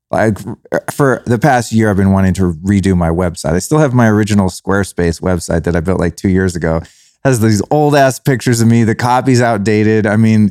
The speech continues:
it, I guess it doesn't look horrendous. Um, it's, you know, like, decent looking, but it doesn't serve the purpose of what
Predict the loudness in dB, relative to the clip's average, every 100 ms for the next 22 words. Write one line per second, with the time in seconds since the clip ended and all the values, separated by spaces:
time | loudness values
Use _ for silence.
0 | -2 -6 -4 -2 -2 -2 -4 -4 -4 -2
1 | -2 -2 _ _ _ _ _ _ -2 0
2 | 2 4 2 0 -4 -12 -4 0 2 2
3 | 2 -4 -4 -12 -2 0 2 0 -2 -4
4 | -12 -2 -2 0 -2 -2 -4 -2 -2 2
5 | 4 4 2 0 -2 -2 -4 -4 -4 -6
6 | -4 -4 -2 -2 -2 -4 -6 -6 -4 -4